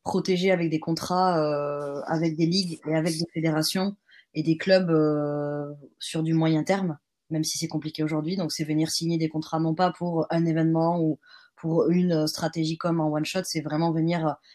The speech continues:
travailler de manière un petit peu plus, euh, poussée avec nos, avec nos clients potentiels. Donc là, j'entends, euh, continuer à développer nos offres à destination des ligues, notamment, avec lesquelles on commence à travailler de plus en plus. Donc je pense que je vois ça comme une véritable, euh,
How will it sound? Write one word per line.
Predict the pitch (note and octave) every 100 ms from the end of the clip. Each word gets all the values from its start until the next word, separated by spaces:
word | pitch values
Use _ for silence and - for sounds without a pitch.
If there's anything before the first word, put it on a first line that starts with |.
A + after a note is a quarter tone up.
| _ _ -
travailler | - E3 E3 F3+
de | F3
manière | D#3+ D#3
un | D#3
petit | E3 D#3 -
peu | D#3+
plus, | - F3 E3+
euh, | D#3 -
poussée | D#3+ - F3
avec | D#3+ D3+ D#3
nos, | D3+ D3 D3 C#3+ - _ _ _
avec | D#3 D#3
nos | D#3+
clients | D#3+ E3+ E3+
potentiels. | E3 E3 D#3 F#3+ A3 A#3
Donc | E3 D3 E3+
là, | E3
j'entends, | D#3+ D#3 E3 F3
euh, | D#3 D3 C#3+ C#3+ C#3+ -
continuer | D#3 - D#3+
à | D#3
développer | D#3 D3+ D#3 D#3
nos | D3+
offres | E3 -
à | D3+
destination | D3+ D3+ D3 D#3+
des | D3+
ligues, | D#3 G3 E3+ D#3+ -
notamment, | D#3 D#3+ D#3 G3
avec | E3 C#3
lesquelles | C#3 D#3
on | C#3+
commence | - D3+ D3+
à | D3+
travailler | - D3+
de | -
plus | F3+
en | D#3+
plus. | - G3 - - _ - _ -
Donc | D#3+
je | -
pense | G#3+ A3
que | - F3+
je | D#3+ D#3+
vois | E3+
ça | - F#3+
comme | F3 D#3
une | D#3
véritable, | D#3 D#3+ D#3+ E3+ E3
euh, | D3+